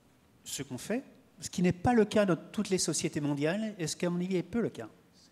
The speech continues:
Au niveau I M I A, on est un groupe chinois.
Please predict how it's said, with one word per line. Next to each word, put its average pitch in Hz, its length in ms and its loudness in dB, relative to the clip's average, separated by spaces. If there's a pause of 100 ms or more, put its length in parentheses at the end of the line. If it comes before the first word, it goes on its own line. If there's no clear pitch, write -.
(720)
Au 185 120 6
niveau 202 400 4
I 196 100 6
M 185 120 6
I 180 140 4
A, 202 280 -2 (420)
on 151 100 0
est 185 120 -2
un 180 60 2
groupe 170 200 -4
chinois. 117 420 2